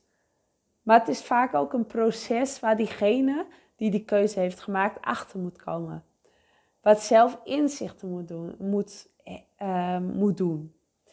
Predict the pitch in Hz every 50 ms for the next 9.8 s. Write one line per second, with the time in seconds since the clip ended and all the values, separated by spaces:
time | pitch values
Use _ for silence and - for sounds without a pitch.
0 | - - - _ _ _ _ - - - 240 226 233 247 240 - - 247 220 -
1 | - - 220 214 233 247 269 247 226 220 220 - 247 - - - 190 - 214 202
2 | 185 170 180 185 202 226 262 233 - 208 180 - - 175 - - - 170 170 180
3 | 175 - _ _ _ _ _ _ _ _ _ _ _ _ _ _ _ _ - _
4 | _ _ _ _ _ _ _ _ - - 208 208 214 - - - 220 - - -
5 | - - 240 226 226 208 208 202 202 202 202 - 202 196 196 202 - - - -
6 | - _ _ _ _ _ _ _ _ _ _ _ _ _ _ _ - 202 220 226
7 | 247 233 - - - 202 202 214 214 214 - - _ - 185 190 202 220 208 208
8 | 208 - - - 180 - - 208 190 180 180 175 165 - - _ _ _ _ _
9 | _ _ _ _ _ _ _ - 196 208 214 208 - - -